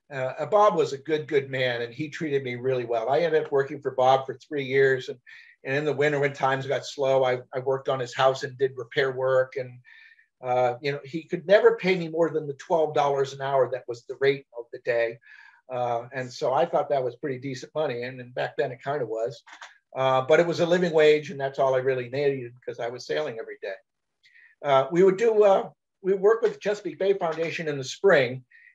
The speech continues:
and we did a roving program, and we would spend one week in town all over the Chesapeake Bay doing water quality studies, uh, and going sailing. And in many cases, we would go off the, uh,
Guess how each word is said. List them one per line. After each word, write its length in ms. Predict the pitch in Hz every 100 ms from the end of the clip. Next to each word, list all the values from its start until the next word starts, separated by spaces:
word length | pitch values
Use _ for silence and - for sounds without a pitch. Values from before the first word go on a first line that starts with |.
| _
and 160 | 139 147
we 80 |
did 180 | 139 185
a 60 | 156
roving 460 | 147 196 226 214
program, 540 | 190 196 214 175 117 107
and 100 | 120
we 80 | 139
would 200 | 139 139
spend 360 | - 165 151 139
one 240 | 151 156
week 260 | 156 156 _ 143
in 140 | 127
town 440 | - 151 147 131 127
all 260 | 135 143
over 160 | 143 135
the 80 | 131
Chesapeake 480 | - 143 - 135 -
Bay 380 | 147 131 127 - - - -
doing 200 | 139 139
water 280 | 135 143 151
quality 480 | 147 135 131 127
studies, 640 | 127 - 131 127 127 - - _ _ _ _ 123
uh, 440 | 117 117 113 120 127
and 240 | 120 117 120 -
going 240 | 139 131
sailing. 500 | - 147 147 110 98 _ - _
And 140 | 131 131
in 100 | 131
many 200 | 151 156
cases, 580 | - 127 151 147 117 139
we 120 | 135
would 120 | 131
go 200 | 135 131
off 320 | 131 131 -
the, 220 | 123 120
uh, 120 | 117